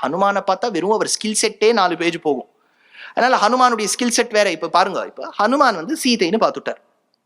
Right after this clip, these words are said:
இப்ப சீதை கிட்ட போய் முதல்ல சொல்றார், "அம்மா, நான் தான் ராமருடைய தூதுவன் நான்." அதெல்லாம் சொல்றார். இப்ப சீதைக்கு உள்ளுக்குள்ள எண்ணம், "நீ தூதுவன் ஒரு பதவியை சொல்ற, ராமருடைய தூதுவன்னா மெசஞ்சர்னா it is a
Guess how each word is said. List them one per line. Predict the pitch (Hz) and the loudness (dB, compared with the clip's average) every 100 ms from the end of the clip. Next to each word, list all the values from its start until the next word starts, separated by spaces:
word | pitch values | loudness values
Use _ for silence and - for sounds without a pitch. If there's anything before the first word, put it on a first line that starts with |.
| _ _ _ _ _ _ _ _ | _ _ _ _ _ _ _ _
இப்ப | - 359 | -2 0
சீதை | 359 320 339 302 | 2 2 0 0
கிட்ட | - 156 | -2 -2
போய் | - 247 | 0 2
முதல்ல | 196 180 190 | 2 2 0
சொல்றார், | 180 165 151 - | 0 0 0 -2
"அம்மா, | - 180 190 | -2 0 2
நான் | 175 165 | 2 0
தான் | 170 165 | 0 2
ராமருடைய | 160 165 151 135 - | 2 0 -2 -4 -2
தூதுவன் | 156 143 123 113 | 0 2 0 2
நான்." | 117 123 101 - _ | 2 2 0 -12 _
அதெல்லாம் | - - - | -20 -18 -18
சொல்றார். | _ _ _ _ _ _ _ _ | _ _ _ _ _ _ _ _
இப்ப | - | -6
சீதைக்கு | 175 - 285 262 - 202 139 | -2 0 0 -2 -4 -4 -2
உள்ளுக்குள்ள | 147 139 120 139 | -2 -2 -2 -4
எண்ணம், | 95 95 101 _ _ _ _ _ _ _ _ | -4 -10 -12 _ _ _ _ _ _ _ _
"நீ | 156 208 202 - 320 | -2 -2 -2 0 4
தூதுவன் | 339 320 226 185 240 | 6 4 2 0 0
ஒரு | 240 | -2
பதவியை | - - 190 247 226 151 - | -2 -4 0 0 0 -4 -4
சொல்ற, | 107 107 - - | -8 -8 -12 -6
ராமருடைய | 120 143 196 208 175 147 208 | 0 2 2 0 -2 -4 -2
தூதுவன்னா | 220 202 190 240 | 0 0 0 0
மெசஞ்சர்னா | 180 160 240 226 185 - 208 | -2 -2 0 0 -2 -2 -4
it | 339 277 | -2 -2
is | |
a | 247 | -2